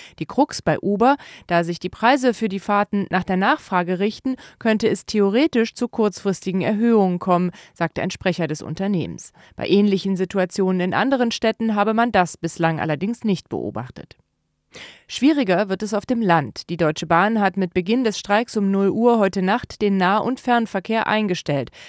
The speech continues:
Das bedeutet auch, dass Privatbahnen, die teilweise die Infrastruktur der Deutschen Bahn mitnutzen, ihre Züge ebenfalls stehen lassen müssen.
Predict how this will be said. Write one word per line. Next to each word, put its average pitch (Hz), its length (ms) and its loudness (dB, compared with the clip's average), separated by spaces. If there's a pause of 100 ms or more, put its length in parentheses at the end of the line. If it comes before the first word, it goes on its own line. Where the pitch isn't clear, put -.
(200)
Das 156 120 -10
bedeutet 165 440 0
auch, 175 340 2
dass - 220 -4
Privatbahnen, 170 800 2
die 165 100 -6
teilweise 185 580 0
die 180 140 -2
Infrastruktur 214 720 -2
der 196 140 -2
Deutschen 185 380 -2
Bahn 175 260 0
mitnutzen, 214 640 -2 (260)
ihre 233 240 2
Züge 233 400 -2
ebenfalls 190 560 -2
stehen 170 300 0
lassen 180 320 0
müssen. 196 300 0